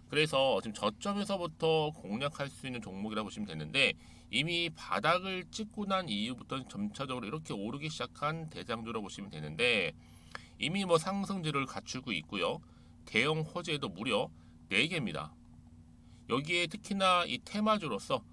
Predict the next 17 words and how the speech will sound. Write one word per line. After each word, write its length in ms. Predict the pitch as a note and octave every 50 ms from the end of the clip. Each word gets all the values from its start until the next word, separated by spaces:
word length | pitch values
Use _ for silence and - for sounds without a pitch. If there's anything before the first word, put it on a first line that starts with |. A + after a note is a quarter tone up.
| - -
로봇이라든지 1000 | - F#2+ G#2 B2+ D#3+ E3 D#3+ F3 E3+ E3 D#3 D3 C#3 B2+ A#2 B2+ B2 B2 B2 -
에이아이, 640 | C#2 E2+ G2 A#2+ C3+ B2+ G2+ E2+ F2+ A2 - G#3 - - - - - - -
또 80 | - F2+
이 160 | G#2 C#3 - -
차 220 | - - D#3+ D#3
전지, 420 | D3+ A2 F#2+ G2 F#2+ - G#2+ F#2+ - - - - - - - -
반도체 520 | - G#2 B2 D#3 D3+ D#3 - D#2+ C#2+ C#2+ -
핵심적인 840 | - F3+ - - - - - A3 G3+ G#3 G#3 G3 F3+ E3 D#3+ E3+ D#3
부분만 320 | C#3 G2+ G#2 A2+ A2 G#2
다 140 | - F#2 G#2 -
엮여 540 | - F2+ D2+ D#2+ - - - - - E3+ D#3
있다. 420 | A2+ G#2 - - - G#2 F#2 - - -
그래서 160 | - F2 -
관련주로 580 | - - - F#2+ G#2 A#2+ B2 A#2+ A2+ A2+ G#2+ G#2
지금 340 | G#2 - - B2+ D3+ D3
묶여 280 | G2+ G#2 G#2 - - C3+
있는데요. 460 | A#2+ G#2 F#2 E2 D#2 E2+ A2+ D#3 F3+